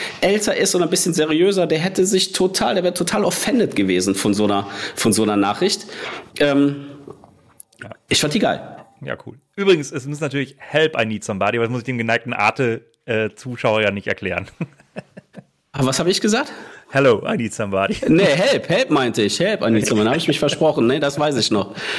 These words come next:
Speaker 1: Ja, ja. Nee, da hab ich mich
Speaker 2: Okay.
Speaker 1: versprochen.
Speaker 2: Ähm, „Help“, die Zeit ist schon wieder um. Ähm, dreißig Minuten Marke nähern wir uns hier. Dann, ja, wieder, auch hier wieder, finde ich, <laughs> finde ich, <laughs> das haben wir, haben wir wieder ein gutes Thema rausgeholt. Äh, ist halt wieder ein Thema, wo man natürlich noch mal deutlich mehr, äh, zu sagen kann, Employer Branding und was es da gibt.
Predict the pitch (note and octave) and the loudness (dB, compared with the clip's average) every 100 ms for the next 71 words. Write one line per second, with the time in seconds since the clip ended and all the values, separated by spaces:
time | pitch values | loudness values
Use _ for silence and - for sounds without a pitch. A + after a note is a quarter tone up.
0 | - - - C#3+ C#3 C3 G#2+ - - - | -6 -6 0 4 4 2 -2 -8 -12 -12
1 | - - C3+ C3 - - - B2 D3 D#3+ | -10 0 2 2 0 -10 -2 2 4 2
2 | - A#2+ C3 G2 - - - - - - | 2 0 0 -2 0 -2 -4 -14 -20 -20
3 | _ - D#3+ D#3 D3+ C#3 E3 G#3 - - | _ 2 4 4 2 2 2 2 -4 -4
4 | G3+ F3+ D3 B2 B2+ C3 G3 F#3+ G#3+ D3+ | -2 0 0 0 -2 -4 -4 -6 0 2
5 | D3 C#3+ C#3 C3+ B2 A2+ B2+ F#3 C#3 - | 6 6 4 0 -4 -6 -4 -4 -4 -4
6 | A2+ G#2+ A2 A2+ G#2 B2+ D#3 A2+ G#2+ G#2 | -4 -4 -4 -4 -4 -4 -4 -6 -8 -8
7 | B2 C3+ C#3+ B2+ B2 B2 B2 C#3 G#2+ B2+ | -2 2 2 2 -2 -2 2 2 2 0
8 | E3 D3 F#3+ F#3 C#3 C3+ C3 D3 C#3 - | -4 -4 -6 -2 -2 -4 -14 -12 -12 -14
9 | - - - - _ F#2+ - - - - | -14 -14 -14 -20 _ -18 -12 -12 -12 -2
10 | A#3+ - - D#3 D#3 C#3+ B2 - - - | -2 0 0 2 4 4 2 -4 -16 -2
11 | A#2+ C3 A#2+ B2 B2+ D3+ D3 F3+ C#3 A2+ | 0 2 2 2 0 -2 -2 0 2 2
12 | - A#2+ A#2 C#3 D3+ - B2 B2+ - - | 0 -4 0 0 0 -2 -2 -4 -10 -8
13 | B2 B2 C3+ C3+ C#3 C#3 C3 C3 B2 A#2 | -6 -4 -2 -2 0 0 0 -2 -6 -6
14 | B2 A#2+ A#2+ A2 A2+ B2+ A2+ A2+ C#3 - | -8 -8 -8 -4 -4 -4 -8 -8 -6 -4
15 | - A2 - G#2 A2 G#2 A2+ A2+ G#2+ A2+ | -4 -6 -6 -8 -6 -8 -10 -10 -6 -4
16 | G#2+ G#2 G#2+ G#2 G2+ G2 G#2 G2+ C#3+ | -2 -4 -6 -8 -10 -8 -8 -6 -6